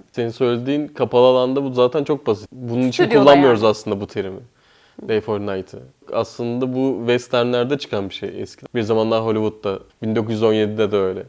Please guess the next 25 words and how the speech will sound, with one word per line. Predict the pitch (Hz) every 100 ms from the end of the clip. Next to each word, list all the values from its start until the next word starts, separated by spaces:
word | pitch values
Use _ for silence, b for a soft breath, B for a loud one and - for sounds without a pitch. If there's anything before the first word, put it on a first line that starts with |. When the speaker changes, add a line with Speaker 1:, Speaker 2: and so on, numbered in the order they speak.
| -
Speaker 1:
Yolu | 113 123 120 120
aydınlatmışlar, | 113 110 107 104 101 - - 117
her | 117
tarafta | 117 110 104 -
ışık | 110 - -
var. | 80
İşte | - 110
binlerce | 110 110 107 110
ışık | 104 -
kullanıyor | 110 101 98 98
falan. | 110 98 -
Western | 127 123 123 113
dönemlerinde | 110 110 113 143 151
böyle | 117 123
bir |
şey | -
yoktu. | 127 110
Özellikle | 107 107 117
siyah | - 110 107
beyaz | 104 98 101
dönemlerinde. | 98 95 104 104 143 254 127
O | 123
yüzden | 127 143 135
gece | 127 120 147 156 113
büyük, | 120 139 151 -